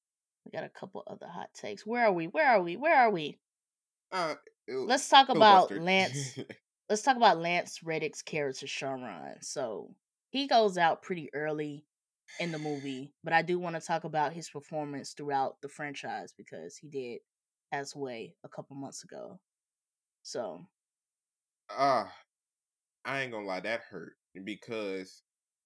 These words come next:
Speaker 2: he passed away, like, what, like, three days, five days prior to the premiere of the movie?
Speaker 1: Yeah.
Speaker 2: And,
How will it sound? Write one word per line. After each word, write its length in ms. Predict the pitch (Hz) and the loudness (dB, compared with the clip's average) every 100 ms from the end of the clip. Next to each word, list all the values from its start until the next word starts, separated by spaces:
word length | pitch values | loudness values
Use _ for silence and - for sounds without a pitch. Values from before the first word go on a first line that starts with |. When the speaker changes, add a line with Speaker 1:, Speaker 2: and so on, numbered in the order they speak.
| _ | _
Speaker 2:
he 120 | 135 143 | -8 -8
passed 400 | 139 127 120 - | -4 -2 -2 -4
away, 480 | 107 110 107 101 95 | -10 -6 -4 -4 -6
like, 220 | 90 92 | -8 -10
what, 160 | 95 98 | -8 -8
like, 200 | 85 85 _ - _ _ | -8 -12 _ -20 _ _
three 360 | 104 113 120 | -10 -8 -8
days, 500 | 113 113 117 120 117 | -6 -4 -2 -4 -8
five 340 | - 107 113 113 | -6 -2 -2 -4
days 220 | 117 113 _ | -8 -8 _
prior 240 | 117 110 | -4 -4
to 160 | 113 - | -4 -10
the 60 | 107 | -14
premiere 360 | - 113 117 | -14 -12 -10
of 60 | 117 | -10
the 60 | |
movie? 480 | 113 120 120 123 123 _ _ _ _ _ _ | -10 -10 -10 -12 -14 _ _ _ _ _ _
Speaker 1:
Yeah. 300 | 175 156 143 | -4 -2 -2
Speaker 2:
And, 440 | 110 104 95 87 | -2 -4 -6 -10